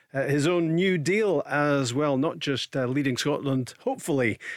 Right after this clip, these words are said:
uh, towards the World Cup in Qatar, but, uh, he'll be in charge for the next round of Euro qualifiers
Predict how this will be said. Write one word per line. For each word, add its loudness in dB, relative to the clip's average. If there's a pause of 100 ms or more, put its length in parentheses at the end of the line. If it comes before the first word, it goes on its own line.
(200)
uh, -2
towards 0
the 0
World 0
Cup -6
in -4
Qatar, 0
but, -4
uh, 0
he'll 0
be -2
in -2
charge -2
for -8
the -4
next -6
round 0 (400)
of -2
Euro 0
qualifiers 0